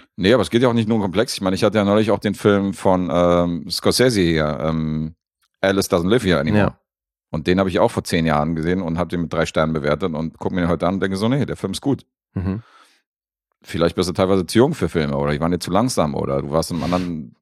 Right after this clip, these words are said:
Speaker 1: Mindset, was auch immer.
Speaker 2: Ja, also würde jetzt erstmal ausklammern, dass du zweitausendfünf zu jung für diesen Film warst.
Speaker 1: Digga, ich war fünfzehn,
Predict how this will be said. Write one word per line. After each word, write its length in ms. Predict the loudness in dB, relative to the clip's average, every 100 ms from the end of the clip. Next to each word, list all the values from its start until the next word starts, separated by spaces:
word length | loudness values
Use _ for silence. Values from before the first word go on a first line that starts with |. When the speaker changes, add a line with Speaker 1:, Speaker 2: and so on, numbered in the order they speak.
| -20 -4
Speaker 1:
Mindset, 520 | 0 0 0 -2 0
was 160 | -2 -2
auch 80 |
immer. 340 | -2 -4 -4 -10 -6
Speaker 2:
Ja, 340 | -2 -2 -4 _ -20 -20 -20 -20 -20 _ -4
also 320 | -2 -2 -6 _ _ _ -6
würde 160 | -2 -2
jetzt 140 | -2
erstmal 320 | -6 -4 -4
ausklammern, 460 | -4 -4 -4 -4 -4
dass 160 | -6 -10
du 60 |
zweitausendfünf 640 | -6 -4 -4 -6 -8 -12 -8
zu 140 | -4
jung 240 | -2 -2 -2
für 160 | 0
diesen 180 | 0 -2
Film 300 | 0 2 2
warst. 240 | -2 -4 _ _ _ _ -4
Speaker 1:
Digga, 140 | -2
ich 140 | -2
war 100 | -4
fünfzehn, 420 | -2 -2 -2 -12